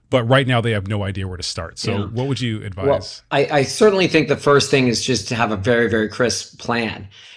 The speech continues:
Speaker 2: And to me, a plan begins with sort of um, three questions. And the first being, "Who is my audience?" Um,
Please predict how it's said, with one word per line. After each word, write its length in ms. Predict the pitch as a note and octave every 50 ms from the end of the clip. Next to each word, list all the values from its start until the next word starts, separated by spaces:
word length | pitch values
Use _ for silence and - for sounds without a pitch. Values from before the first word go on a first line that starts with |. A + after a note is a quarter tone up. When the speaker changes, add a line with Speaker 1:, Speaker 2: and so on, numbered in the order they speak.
| _ _
Speaker 2:
And 280 | - A#2 A2+ A#2 A2+ G#2+
to 80 | - A#2
me, 180 | C3 D#3+ F3
a 80 | F3+ D#3
plan 500 | - G#2 C3 C#3 C3+ C3 C3+ C3 B2+ B2+
begins 460 | A2+ A#2+ G2+ B2+ C3 C#3 C#3+ B2+ -
with 220 | A2+ A#2+ A#2 G#2+ -
sort 340 | - - C3 B2+ B2 A#2
of 260 | A#2 A2+ A2 G2+ G2 - _ _ _ _ _ _ _ _ _ -
um, 720 | A2+ A2 G#2+ G#2+ G#2 G2+ G2+ G2 G2+ G2+ G2 F#2+ F#2+ - _ _ _
three 200 | - B2+ C#3 C3+
questions. 800 | - - B2+ A#2+ G#2+ - - - - - - - - - - - - -
And 140 | A2 G#2 G#2
the 80 | A2 G#2
first 380 | - D3 D#3 D#3+ D3+ D3+ -
being, 480 | D3 B2+ A#2+ A#2 A2+ A2+ A2 G#2 G2+ _ _ _ _ _ _ _
"Who 220 | - - F3 F3+
is 160 | F3 E3 -
my 160 | C#3 C3 B2 A#2+
audience?" 680 | A2 G#2 G#2 F2+ D2 B1 - - - - - - - _ _ _ _ -
Um, 500 | G#2+ G2+ G2+ G2 G2 G2 F#2 - -